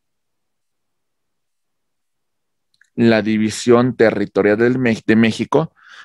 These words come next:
prácticamente conservando la de mil ochocientos veinticuatro con la Declaración de Independencia de Texas, que posteriormente se incorpora a los Estados Unidos,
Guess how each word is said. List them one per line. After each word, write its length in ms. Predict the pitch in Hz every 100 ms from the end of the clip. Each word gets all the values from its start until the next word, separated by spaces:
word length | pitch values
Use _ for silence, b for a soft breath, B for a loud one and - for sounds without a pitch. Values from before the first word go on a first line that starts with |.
| _ -
prácticamente 920 | 123 135 147 - 113 104 113 107 -
conservando 680 | 101 98 98 101 107 101
la 140 | 95 92
de 120 | 95
mil 440 | 101 110 110 95 b b b -
ochocientos 800 | 92 - 92 - 104 104 113 110
veinticuatro 800 | 131 156 - 120 101 127 185 - _
con 400 | 135 123 147 156 -
la 260 | 104 95
Declaración 640 | 95 95 98 98 98 113 117
de 80 |
Independencia 840 | 104 101 - 101 95 107 101 - 87
de 340 | 104 101 - _ _ _ -
Texas, 640 | 110 110 165 226 - - _ _ B B _
que 100 | 98
posteriormente 680 | - 98 107 107 117 113 101
se 140 | - 98
incorpora 560 | - 95 - 104 104
a 180 | - 104
los 260 | 98 98 90
Estados 480 | - 98 117 -
Unidos, 460 | 147 117 117 156